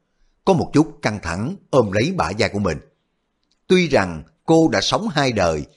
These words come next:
nhưng mà cô vẫn là hoàng hoa khuê nữ mà. Ngay cả Long Trục Thiên cũng chưa có được nhìn thấy toàn bộ thân thể của cô. Sao cô có thể bị một người ngoài thay quần áo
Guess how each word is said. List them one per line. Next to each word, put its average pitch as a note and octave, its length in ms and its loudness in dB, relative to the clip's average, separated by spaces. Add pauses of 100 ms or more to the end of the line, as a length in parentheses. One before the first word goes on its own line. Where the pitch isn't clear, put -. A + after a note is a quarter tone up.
(200)
nhưng F3+ 140 2
mà A#2 120 0
cô C#3+ 300 6
vẫn C#3+ 200 0
là B2 180 0
hoàng F2+ 380 0
hoa A#2 240 2
khuê C3 260 2
nữ G2 240 0
mà. F2+ 240 -2 (720)
Ngay A#2+ 260 2 (100)
cả B2 80 0
Long A2 200 2
Trục E2 200 -2
Thiên A#2 300 2 (220)
cũng D#3+ 280 2
chưa F#3 140 4
có F#3 120 2
được A#2 200 4
nhìn F#2+ 220 0
thấy C3+ 260 0
toàn F2+ 220 2
bộ F2 240 2
thân A2 200 -2
thể F2+ 100 -6
của B2+ 160 -2
cô. G#2 360 4 (440)
Sao - 300 -2
cô F#3 140 4
có G3 160 2
thể B2 240 2 (160)
bị A2 140 2
một A#2 220 -2
người G#2+ 180 2
ngoài F#2+ 340 0 (300)
thay F3+ 260 0
quần G2 200 0
áo C3+ 200 -2